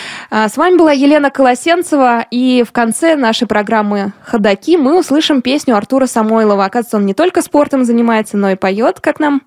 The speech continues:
рассказали. Песня «Не по персидским ходили мы коврам». Ходим мы коврам.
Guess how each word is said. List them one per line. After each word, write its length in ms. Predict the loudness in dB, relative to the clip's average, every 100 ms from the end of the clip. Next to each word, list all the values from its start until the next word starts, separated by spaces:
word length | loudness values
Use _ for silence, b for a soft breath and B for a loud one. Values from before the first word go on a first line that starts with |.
| B B B
рассказали. 720 | B -4 -2 -2 2 2 0
Песня 460 | 0 -2 -2 -2 -2 B B
«Не 160 | -2 0
по 140 | 0
персидским 600 | -2 -4 -4 -6 -2 -2
ходили 460 | 0 -2 0 0 0
мы 260 | 0 -4 B B
коврам». 440 | -4 -2 -2 -4 -8 B B
Ходим 320 | -2 -2 0 -4
мы 100 | -4
коврам. 460 | -4 -2 -2 -6